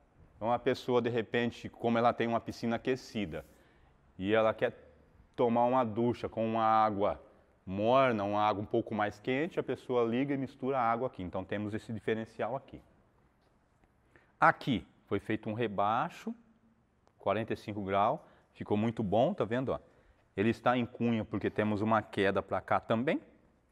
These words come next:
O ralo também pegando de fora a fora, até emendamos um pedacinho aqui pra completar.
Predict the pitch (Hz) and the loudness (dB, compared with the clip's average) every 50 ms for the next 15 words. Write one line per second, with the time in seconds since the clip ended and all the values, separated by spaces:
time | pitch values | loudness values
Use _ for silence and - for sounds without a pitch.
0 | _ _ _ _ _ _ _ _ _ _ _ _ _ _ _ - 117 107 101 127 | _ _ _ _ _ _ _ _ _ _ _ _ _ _ _ -8 -6 0 4 6
1 | 123 131 131 123 113 - 120 110 107 113 113 104 - 107 101 90 101 113 110 107 | 8 8 8 6 4 0 0 0 2 0 -2 -2 0 0 0 0 0 -2 0 -2
2 | 101 98 95 - - 113 110 113 110 - - - 107 101 107 123 143 160 - - | -4 -6 -8 -2 2 4 4 4 4 0 -2 -2 2 4 4 4 4 2 0 -6
3 | - - - _ _ _ _ _ _ _ _ _ _ - - 90 90 - 107 107 | -20 -20 -20 _ _ _ _ _ _ _ _ _ _ -4 -4 -4 -2 0 0 0
4 | 110 110 107 107 101 90 104 104 104 95 101 101 92 104 98 98 98 95 - - | 2 2 0 0 0 2 0 0 0 -2 -2 -2 0 0 2 2 2 0 -2 -8
5 | - 104 101 98 90 - 101 - - 101 - - 120 113 104 - 107 104 98 - | -6 -4 -4 -4 -4 -6 -8 -4 -2 -2 -2 0 0 -2 0 2 2 2 0 0
6 | - - 98 101 117 - - - | 0 4 4 4 4 4 0 -14